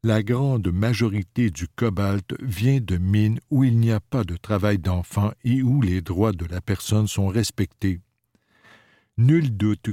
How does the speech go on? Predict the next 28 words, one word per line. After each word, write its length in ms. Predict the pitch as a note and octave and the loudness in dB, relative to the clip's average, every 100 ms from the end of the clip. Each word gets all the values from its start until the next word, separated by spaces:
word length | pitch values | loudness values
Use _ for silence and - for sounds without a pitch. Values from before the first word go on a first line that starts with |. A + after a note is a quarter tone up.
| - | -4
qu'il 160 | C3+ | -2
faut 200 | G#2 B2 | 0 0
faire 260 | A2+ A2+ G#2 | 0 0 -2
pression 540 | - G#2+ G2+ - A#2 | -2 0 0 0 -2
pour 240 | G2+ - - | -2 -6 -4
que 120 | A#2 | -4
changent 540 | F#2 - B2 G2+ E2+ | -2 0 0 0 -2
ces 220 | F2 - G2 | -6 -4 -4
conditions 640 | A2+ G2 F#2 - G#2 F#2 | -2 -2 -4 -6 -2 -2
déplorables 640 | G#2 G#2 G#2+ F#2+ G2+ G2+ G2+ | -2 -2 -2 0 0 0 0
et 160 | G2+ | 2
exiger 640 | B2+ A#2 G2+ A#2 G2 A#2 | 0 -2 -2 -2 0 -2
du 160 | F2+ F2+ | -2 -4
gouvernement 680 | G2 G#2 G#2+ G#2 G2+ G#2 G2 | -2 0 0 0 0 -2 -4
corrompu 580 | - B2 G#2 F#2+ - B2+ | -2 -2 0 -2 -2 -4
de 120 | G2 | -2
la 180 | F2 F2 | -4 -4
R 240 | F#2 G2+ G2 | -2 -2 -2
D 160 | G2 | -2
C 300 | G2 - A#2+ | -2 -2 -4
qu'il 260 | - A2 G2 | 0 0 2
rende 380 | G#2 B2 G#2 F2+ | 0 0 0 -2
les 300 | F2+ G2 G2+ | 0 2 2
mines 360 | G#2 A2+ G#2+ | 2 2 0
conformes 680 | - B2 A#2 - A2 G#2+ G#2 | -2 -2 -2 -2 -2 0 -2
aux 260 | G2 F2+ G2+ | 0 0 2
normes. 460 | F#2 F2+ E2+ F2 F2+ _ - _ _ _ _ _ _ | 0 -2 -6 -10 -12 _ -20 _ _ _ _ _ _
Toutefois, 500 | - - - G2+ F2+ | -4 -4 -2 -4 -4